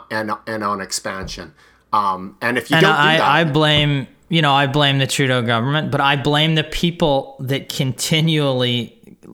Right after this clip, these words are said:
Speaker 2: get, put their hands out and wanna take that because it's easier. I mean, there's a great quote in this article saying, "Giving away money is the easiest thing to do in government.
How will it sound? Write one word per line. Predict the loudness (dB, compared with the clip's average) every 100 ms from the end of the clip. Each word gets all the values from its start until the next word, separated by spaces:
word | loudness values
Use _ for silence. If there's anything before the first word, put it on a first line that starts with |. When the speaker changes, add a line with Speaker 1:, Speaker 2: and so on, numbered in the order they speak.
| -12
Speaker 2:
get, | -6 -6 -2
put | -4 0
their | 0
hands | 2 2 2 0
out | 0 0 -2
and | -4 -2
wanna | -2 -2 -2
take | -2 -2
that | 0 0
because | -2 -2 -2
it's | -2 0
easier. | 0 0 0 0
I | 0
mean, | 2
there's | 2 0
a |
great | 0 0 0 0
quote | 0 0
in | 0 -2
this | -2
article | 0 0 0 -2 -4
saying, | 0 0 2
"Giving | 0 2 2 2
away | 2 2 2
money | 2 2 0 0
is | 0
the | -2
easiest | 0 0 0 0 -2
thing | -2 0
to | 0
do | 0 0
in | 0
government. | 0 0 0 -2